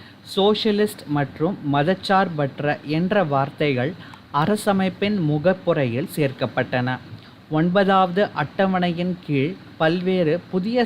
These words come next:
சட்டங்கள் கொண்டுவரப்பட்டது. இதன் மூலம் அரசாங்கத்தின் நடவடிக்கைகளில் நீதிமன்றம் தலையீடு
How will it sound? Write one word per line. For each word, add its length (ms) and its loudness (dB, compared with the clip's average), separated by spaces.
சட்டங்கள் 520 0
கொண்டுவரப்பட்டது. 1040 0
இதன் 340 4
மூலம் 360 2
அரசாங்கத்தின் 920 0
நடவடிக்கைகளில் 1000 0
நீதிமன்றம் 760 0
தலையீடு 520 0